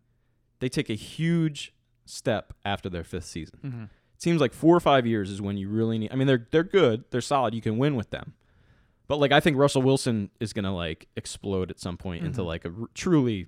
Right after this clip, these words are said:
Speaker 1: M V P candidate type player.
Speaker 2: Mm-hmm.
Speaker 1: Um, and McNabb did.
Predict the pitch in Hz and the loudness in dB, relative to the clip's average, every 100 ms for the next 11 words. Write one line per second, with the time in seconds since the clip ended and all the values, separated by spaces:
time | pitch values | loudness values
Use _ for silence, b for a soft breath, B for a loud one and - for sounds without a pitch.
0 | - 117 98 95 - 98 92 82 80 - | -8 -6 -4 -6 -8 -12 -10 -10 -12 -14
1 | - - - - - 139 117 104 - 104 | -14 -12 -12 -14 -12 -12 -12 -14 -10 -6
2 | 87 78 - - _ _ _ _ _ _ | -6 -8 -14 -20 _ _ _ _ _ _
3 | _ _ _ _ _ _ _ _ b b | _ _ _ _ _ _ _ _ b b
4 | b b b b b _ _ _ _ 127 | b b b b b _ _ _ _ -2
5 | 123 113 113 110 131 120 - | -2 -2 -4 -2 -2 -2 -4